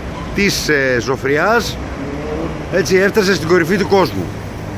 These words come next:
Ένα επίτευγμα που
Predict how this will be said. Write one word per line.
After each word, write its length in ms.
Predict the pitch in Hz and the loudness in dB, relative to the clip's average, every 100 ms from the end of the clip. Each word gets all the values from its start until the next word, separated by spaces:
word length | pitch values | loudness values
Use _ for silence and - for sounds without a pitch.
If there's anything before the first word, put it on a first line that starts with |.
| - - - - - - - 101 - - - | -8 -8 -8 -8 -6 -8 -8 -8 -6 -6 0
Ένα 220 | 196 214 | 2 4
επίτευγμα 840 | 190 170 202 208 226 214 247 247 110 110 - - 120 | 2 2 0 2 2 2 0 0 -2 -2 -2 -2 2
που 280 | 220 160 | 4 4